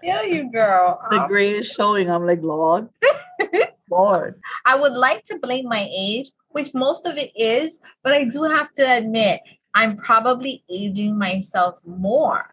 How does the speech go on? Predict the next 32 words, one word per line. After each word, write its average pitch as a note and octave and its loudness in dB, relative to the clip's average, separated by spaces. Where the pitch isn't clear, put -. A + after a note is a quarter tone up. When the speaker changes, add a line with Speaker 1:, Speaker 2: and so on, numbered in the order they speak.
Speaker 1:
when B3+ 2
I A3+ 2
stress - -6
out. D4+ 2
And F#3+ -2
that's G#3+ 0
part B3+ 0
of C#4 4
that B3+ 0
sucking C#4 -6
mana, G#3+ 4
the E3 -2
vitality B3+ -2
within G#3 -6
us, - -14
in G#3+ 0
order A3+ 2
to G#3 -8
want A#3 0
to B3 -8
survive F3+ 2
a D3 -8
certain G3+ -2
way. E3+ -4
That's A3+ 0
it. A#3 6
Speaker 2:
Mm. B3+ 0
Speaker 1:
Right? E3+ -2
We G3+ -2
want A#3 2
to C4+ -10
survive E3 0